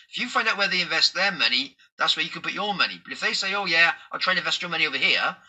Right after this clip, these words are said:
and they're not investing their money over there, then they're not risking anything of theirs. They're just risking all yours. So it's just getting advice from somebody who knows what they're talking about,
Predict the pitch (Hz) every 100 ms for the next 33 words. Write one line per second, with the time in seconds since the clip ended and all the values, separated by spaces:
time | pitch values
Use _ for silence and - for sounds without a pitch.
0 | - - - 170 202 180 185 170 202 196
1 | 139 113 117 113 151 185 - 202 214 196
2 | 185 _ - - 220 240 226 208 - 202
3 | 220 180 147 170 147 175 175 190 190 190
4 | 226 - - _ _ - - - 131 -
5 | 190 165 160 185 185 151 - 226 233 220
6 | 214 202 185 156 131 120 127 -